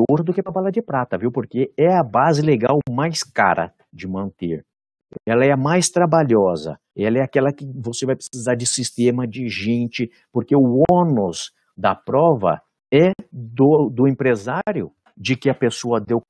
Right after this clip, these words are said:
consentimento, pra que que ela deu consentimento, em que situação ela deu consentimento, com quem você iria compartilhar, pra que que você iria usar. Então, o consentimento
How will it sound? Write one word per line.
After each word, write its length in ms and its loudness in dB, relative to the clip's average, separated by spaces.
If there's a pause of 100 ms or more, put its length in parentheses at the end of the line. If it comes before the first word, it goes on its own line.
(120)
consentimento, 880 -8
pra 180 -2
que 140 -2
que 100 -8
ela 100 -2
deu 140 -2
consentimento, 720 -4
em 80 -2
que 120 -6
situação 540 0
ela 120 2
deu 120 4
consentimento, 840 -4 (240)
com 160 2
quem 200 0
você 320 -2
iria 260 4
compartilhar, 720 -2
pra 140 -2
que 120 0
que 120 -4
você 240 -2
iria 200 0
usar. 380 -2 (260)
Então, 280 -2
o 40 -2
consentimento 960 -2